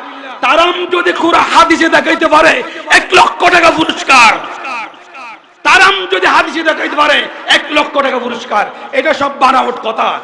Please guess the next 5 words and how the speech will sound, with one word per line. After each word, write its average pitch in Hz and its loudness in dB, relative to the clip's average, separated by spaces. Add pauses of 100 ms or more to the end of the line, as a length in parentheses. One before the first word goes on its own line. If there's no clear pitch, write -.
(280)
কি 294 -6
কথা? 320 4 (840)
বানাওট। 285 -2 (440)
মাহফিলে 262 -6
সে 254 -4